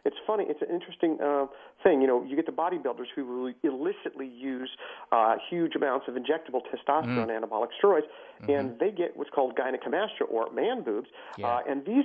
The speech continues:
Speaker 1: guys aren't even fat. They're, they're very tr-, fit, but their bo-, the es-, extra estrogen in their body,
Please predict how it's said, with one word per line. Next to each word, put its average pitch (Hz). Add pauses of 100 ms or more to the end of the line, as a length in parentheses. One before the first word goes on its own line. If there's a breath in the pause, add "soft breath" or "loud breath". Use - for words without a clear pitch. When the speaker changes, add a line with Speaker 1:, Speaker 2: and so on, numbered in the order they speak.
Speaker 1:
guys 139
aren't 156
even 151
fat. 139
They're, 135
they're 127
very 127
tr-, - (180)
fit, 320 (320 loud breath)
but 165
their 170
bo-, -
the -
es-, 233
extra -
estrogen 269
in 175
their 165
body, 143